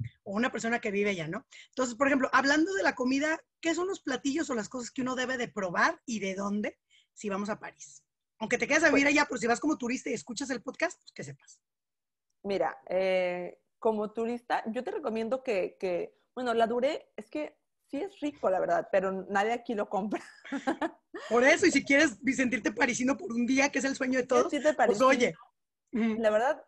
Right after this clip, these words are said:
Speaker 2: no, no comemos muchos macarrons. Yo como macarrons cuando voy a eventos de, de moda,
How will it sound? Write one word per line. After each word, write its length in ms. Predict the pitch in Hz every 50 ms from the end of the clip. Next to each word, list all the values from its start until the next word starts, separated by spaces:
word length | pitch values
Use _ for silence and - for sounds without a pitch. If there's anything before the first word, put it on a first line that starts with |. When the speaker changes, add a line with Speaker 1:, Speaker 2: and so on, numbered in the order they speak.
| _ -
Speaker 2:
no, 460 | - 226 226 233 240 254 269 254 247 254
no 100 | 269 277
comemos 300 | - - 427 370 349 320
muchos 260 | 302 302 285 - 294
macarrons. 640 | 311 330 - - 180 175 170 170 185 202 240 262 - _ _ _ _
Yo 300 | - 208 214 202 254 254
como 180 | 262 349 311 320
macarrons 480 | 302 320 311 - 233 226 226 262 370 -
cuando 240 | - 240 208 185
voy 140 | 180 180 185
a 100 | 196 214 233
eventos 440 | 208 208 208 202 - 233 240 240 - _
de, 480 | - 185 180 185 180 175 170 170 170 180
de 120 | 170 175 196
moda, 420 | 185 185 190 196 202 233 440 494